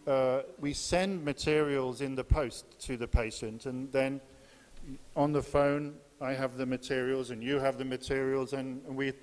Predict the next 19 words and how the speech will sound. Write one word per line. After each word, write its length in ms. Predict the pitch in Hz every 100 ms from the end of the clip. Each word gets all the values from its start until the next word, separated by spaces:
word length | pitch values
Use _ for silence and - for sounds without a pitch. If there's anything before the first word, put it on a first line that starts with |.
| 139
we're 140 | 147
talking 440 | 143 180 165 156 143
about 500 | 123 135 131 131 - - - -
exercises 1200 | 131 - 147 - 143 139 135 120 139 135 135 127
and, 280 | 123 120 117
and, 280 | 139 117 113
and 180 | 127 117
things 220 | 131 127
they, 180 | 127 127 -
they 100 | 123
should 240 | 120 131
be 80 | 120
doing 400 | 120 131 127 127 - - - -
to 100 | 147
solve 320 | 127 143 131
their 140 | 131 120
problems. 640 | - 156 117 95 98 - - - - - -
Um, 260 | 117 120 123
but 180 | 135